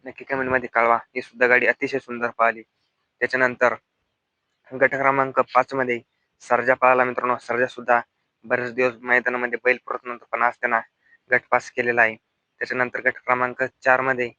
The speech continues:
सिम्बा, सिम्बा पळाला मित्रांनो. सिम्बा आणि फायटर ही सुद्धा गाडी अतिशय सुंदर पळाली आणि गाडी गट पास झालेली आहे. त्याच्यानंतर गट क्रमांक सहा मध्ये सुंदर, सुंदर मित्रांनो, सुंदर आणि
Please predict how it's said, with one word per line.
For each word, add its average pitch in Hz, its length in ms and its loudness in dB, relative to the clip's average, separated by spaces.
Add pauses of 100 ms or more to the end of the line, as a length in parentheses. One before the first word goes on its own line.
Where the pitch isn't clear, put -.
(240)
सिम्बा, 127 420 2 (680)
सिम्बा 127 300 2
पळाला 123 340 4
मित्रांनो. 123 360 -8
सिम्बा 120 360 -2
आणि 117 220 -2
फायटर 113 260 0
ही - 500 -14
सुद्धा 120 280 0
गाडी 123 360 2 (280)
अतिशय 123 340 -6
सुंदर 127 320 -4
पळाली 120 360 0 (380)
आणि 117 140 -6
गाडी 117 280 0 (360)
गट 117 120 0 (100)
पास 117 120 2
झालेली 110 280 -4
आहे. 104 80 -8 (480)
त्याच्यानंतर 127 400 -2
गट 123 180 -2
क्रमांक 127 340 -4
सहा 123 260 -4
मध्ये 117 280 -6 (460)
सुंदर, 131 420 0 (1300)
सुंदर 127 340 -4
मित्रांनो, 127 420 -4 (2250)
सुंदर 127 380 0
आणि 127 200 2